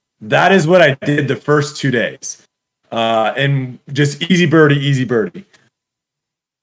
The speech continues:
One of the days I got up, I was throwing my Janus Thrasher, and one of the days the wind kinda, like, knocked it over more into a ro-, like, a sky roller.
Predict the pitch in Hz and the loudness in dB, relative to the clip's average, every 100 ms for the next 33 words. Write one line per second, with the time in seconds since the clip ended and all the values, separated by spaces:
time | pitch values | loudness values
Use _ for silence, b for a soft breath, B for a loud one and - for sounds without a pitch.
0 | _ _ _ - 120 175 208 240 220 190 | _ _ _ -10 0 2 4 4 4 4
1 | 202 202 160 147 151 143 208 190 117 120 | 4 4 4 4 2 4 4 2 0 2
2 | 139 147 196 196 165 131 151 165 147 143 | 2 4 4 4 4 2 2 2 2 0
3 | 147 165 170 - 82 85 107 _ _ _ | 2 2 2 -4 -8 -10 -14 _ _ _
4 | _ _ 135 135 131 120 139 185 185 170 | _ _ 0 2 2 0 2 4 4 4
5 | 180 170 147 - _ _ _ _ _ _ | 4 4 2 -2 _ _ _ _ _ _
6 | _ 127 143 123 147 180 180 147 156 151 | _ -2 -2 2 2 4 2 0 0 2
7 | 139 131 117 95 - 120 127 143 143 147 | 2 2 0 -2 -12 -6 -2 0 0 -2
8 | 123 135 147 165 165 175 151 143 131 104 | -2 -2 -2 0 0 0 -2 -2 -2 -2
9 | 92 104 120 110 101 - - 120 135 123 | -4 -6 -4 -4 -4 -6 -4 0 0 0
10 | 104 107 123 170 202 226 | -2 -2 -2 0 0 -2